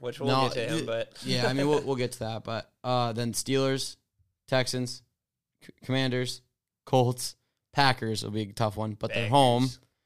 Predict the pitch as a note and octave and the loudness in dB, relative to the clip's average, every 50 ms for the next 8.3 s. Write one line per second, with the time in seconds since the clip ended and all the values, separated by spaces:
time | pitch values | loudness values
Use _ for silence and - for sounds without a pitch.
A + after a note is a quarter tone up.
0 | _ _ _ _ _ _ _ _ - - C3+ C#3 C3 C#3 C3+ C3+ B2+ - - - | _ _ _ _ _ _ _ _ 2 4 4 6 6 4 2 0 -2 -4 -8 -10
1 | A2+ G#2+ B2 B2 B2+ B2+ B2+ A#2+ - - - _ _ - A2 A#2 A2+ A2 G#2+ G#2 | -4 -2 0 2 2 2 0 -2 -4 -6 -12 _ _ -8 -4 -4 -2 -2 -2 -4
2 | G2+ - - - _ _ _ _ _ _ _ _ _ - - B2+ B2+ B2 B2+ A#2+ | -4 -6 -8 -12 _ _ _ _ _ _ _ _ _ 0 2 2 4 4 2 0
3 | A#2 A2 A2 - - - A#2 A2+ A2 A2 G2 - - - _ _ _ _ - - | 0 -2 -4 -8 -8 -6 -4 -4 -4 -4 -6 -10 -16 -20 _ _ _ _ -6 -4
4 | B2 B2 G#2 G#2+ A#2 - - - - - - - _ _ - D3+ D#3+ D#3 F3 F#3 | -2 -2 -2 -2 -6 -8 -8 -8 -10 -10 -10 -14 _ _ 2 2 4 6 4 4
5 | F#3 - - - G#3+ G3+ - - E3+ D#3 - - F3+ F3+ E3+ D3 B2 - - - | 2 0 -6 -4 -4 -2 0 0 0 0 0 2 2 4 2 2 0 -4 -10 -20
6 | _ _ _ _ - F3 G#3 A3+ G3+ C3 - F3+ G3+ A3 A3 G#3 F#3+ E3 B2 G#2 | _ _ _ _ -2 2 2 2 2 0 0 2 4 4 4 4 2 2 0 0
7 | G2+ C3+ F3 G#3+ D#4+ - - - - _ _ _ _ - A#2+ B2+ C3 C3 B2+ - | 0 -2 -2 -2 -2 -6 -8 -12 -16 _ _ _ _ -8 -6 -6 -4 -4 -6 -6
8 | - C3+ B2+ A#2 A#2 A#2 | -4 -4 -4 -4 -4 -8